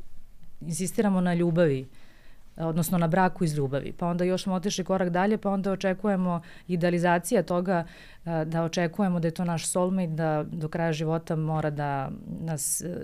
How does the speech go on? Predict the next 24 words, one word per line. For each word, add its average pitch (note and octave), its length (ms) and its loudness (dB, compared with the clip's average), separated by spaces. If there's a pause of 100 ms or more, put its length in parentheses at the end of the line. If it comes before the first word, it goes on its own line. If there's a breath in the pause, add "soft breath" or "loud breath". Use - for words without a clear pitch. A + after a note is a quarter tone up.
(140)
gleda E3+ 280 0
istim F3 320 0
očima, E3 460 0
da D#3 100 -2
nas D3 340 -4
jednako E3+ 360 -2
voli, E3+ 340 -2
da D#3 180 -4
tu D#3 160 -6
strast E3 340 -2
nikad E3+ 240 -2
ne E3 80 -2
prestane E3 520 -2 (260 loud breath)
i G#3 60 0
onda F#3 180 2
se, F3 180 -2
je D#3+ 100 2
li, D#3+ 80 2
razočaramo D#3 580 0
usput D3 300 -6
kada C#3+ 200 -6
shvatimo C#3+ 440 -4
da C3+ 160 -4
to C3+ 300 -6